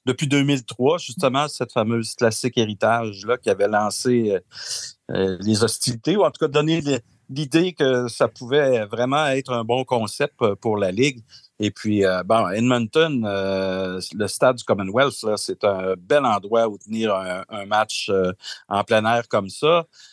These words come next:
Euh, cinquante-cinq mille spectateurs, puis les gens ont vraiment une belle vue sur la patinoire qui est au centre. Et,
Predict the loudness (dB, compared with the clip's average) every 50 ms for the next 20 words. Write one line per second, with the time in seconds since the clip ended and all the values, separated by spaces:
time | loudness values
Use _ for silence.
0 | _ -6 -2 0 2 2 2 0 -2 -2 -2 -4 -2 0 0 0 0 0 0 -2
1 | -2 -2 -2 -2 0 2 2 0 -2 -4 -6 -6 -4 -2 -6 -6 -4 -2 0 2
2 | 2 2 2 0 -2 -4 -4 -6 -6 -6 -4 -2 -2 0 0 0 -2 -2 -2 -2
3 | 0 0 2 2 2 0 0 0 0 -2 -4 -4 -4 -6 -4 -2 -2 0 0 0
4 | 0 0 -2 -6 -8 -4 -4 -4 -4 -4 -10 _ _ 2 2 4 2 2 0 0
5 | 0 0 -2 -2 -4 -6 -6 -6 -4 -4 -4 -6 -2 0 2 4 4 4 2 2
6 | 0 2 0 0 0 0 -4 -6 -2 0 2 2 2 2 0 -2 -4 -8 -8 -4
7 | -2 -2 -2 -2 -4 -4 -2 0 0 -2 -2 -6 -8 -8 -2 2 2 2 2